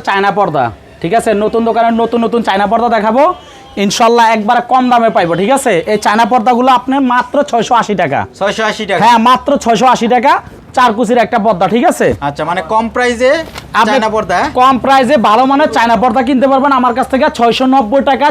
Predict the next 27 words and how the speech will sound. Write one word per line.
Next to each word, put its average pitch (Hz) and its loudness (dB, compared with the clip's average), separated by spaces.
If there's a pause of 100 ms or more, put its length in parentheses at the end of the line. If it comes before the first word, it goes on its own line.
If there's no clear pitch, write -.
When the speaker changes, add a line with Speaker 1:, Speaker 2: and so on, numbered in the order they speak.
Speaker 1:
ছয়শো 233 0 (120)
আশি 233 -4
টাকা 254 2 (180)
এই 240 4
রেটের 220 2
ভিতরে। 208 -2 (120)
এই 233 0
যে 262 0
দেখেন, 233 0 (120)
অরিজিনাল 240 0
চায়না 233 0
পর্দা, 254 0 (100)
এগুলো 226 0
হচ্ছে 240 -4 (100)
আপনার 269 -2 (100)
মাত্র 233 -2 (140)
ছয়শো 220 0
নব্বই 226 0
টাকা। 165 -2
Speaker 2:
ছয়শো 165 -4
নব্বই 151 -8
টাকা। 113 -8
Speaker 1:
ছয়শো 196 0
নব্বই 233 0
টাকা। 190 -2 (120)
কালার 240 2
হবে, 180 0